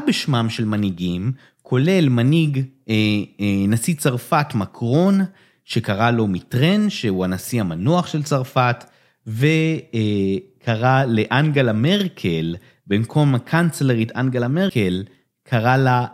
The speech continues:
אלמוט קוהל, שהוא גם פוליטיקאי עבר של גרמניה. כלומר, זה נראה כאילו הראש שלו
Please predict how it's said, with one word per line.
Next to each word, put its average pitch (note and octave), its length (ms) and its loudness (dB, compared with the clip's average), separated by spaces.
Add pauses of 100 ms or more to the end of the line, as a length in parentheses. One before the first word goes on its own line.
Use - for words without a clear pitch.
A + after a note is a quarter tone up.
(120)
אלמוט D#3 480 2
קוהל, G#2 640 0 (320)
שהוא A#2 600 -2
גם A#2 380 2
פוליטיקאי A2+ 600 -2
עבר A2 580 0
של G2 200 -4
גרמניה. F#2 640 -2 (380)
כלומר, C3+ 420 2
זה B2 160 0
נראה D3+ 260 2 (140)
כאילו G#3+ 380 2
הראש D3 480 -2
שלו F#2 440 -2